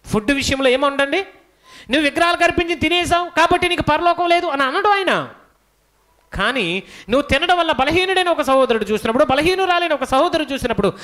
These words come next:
ఆమెను బట్టి, నీవు తిన్నటువంటి దాన్ని బట్టి ఆమె ఏమైంది? బలహీనమైంది. ఇప్పుడు విశ్వాసం, దేవుని మీద ఉండాల్సినటువంటి విశ్వాసం ఎక్కడికి పోయిందండి? ఆలోచన, "పనాలోడు తిన్నాడే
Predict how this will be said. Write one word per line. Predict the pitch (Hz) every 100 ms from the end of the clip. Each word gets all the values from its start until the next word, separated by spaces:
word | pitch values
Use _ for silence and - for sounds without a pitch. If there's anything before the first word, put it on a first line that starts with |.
| - -
ఆమెను | 202 277 349 370 370
బట్టి, | 320 285 220 202 208
నీవు | 269 415
తిన్నటువంటి | 370 339 285 254
దాన్ని | 262 311 359
బట్టి | 330 -
ఆమె | 240 349 392
ఏమైంది? | 381 370 359 381 403 - - _ _ _ _ _ _ _ _ -
బలహీనమైంది. | 143 170 175 170 156 139 127 123 107 -
ఇప్పుడు | 175 170 143 - - _ _ _ _ _ _ _ _ _ _ _
విశ్వాసం, | 156 170 254 254 247 208
దేవుని | 208 262 254
మీద | 247
ఉండాల్సినటువంటి | 233 220 214 220 202 196
విశ్వాసం | 170 - 233 214 196
ఎక్కడికి | 175 247 220
పోయిందండి? | 233 233 220 262
ఆలోచన, | 226 190 226 220 247 294 - - _ _ _ _ _ _ _ _ _ -
"పనాలోడు | 151 151 151
తిన్నాడే | - 147 147 139 131